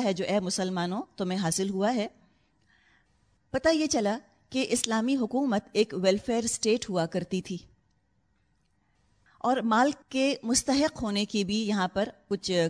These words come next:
کیٹیگریز بتائی جا رہی ہیں۔ مال کے مستحق ہونے کی بنیاد صرف محنت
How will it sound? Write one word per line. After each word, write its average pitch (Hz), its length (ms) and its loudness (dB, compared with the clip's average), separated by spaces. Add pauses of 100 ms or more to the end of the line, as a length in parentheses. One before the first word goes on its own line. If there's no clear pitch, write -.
کیٹیگریز 202 540 2
بتائی 185 280 2
جا 175 180 2
رہی 202 280 0
ہیں۔ 220 80 -2 (580)
مال 233 260 2
کے 294 180 -2
مستحق 254 560 -2
ہونے 208 240 -2
کی 214 160 -2
بنیاد 208 560 -2
صرف 254 340 -4
محنت 214 460 2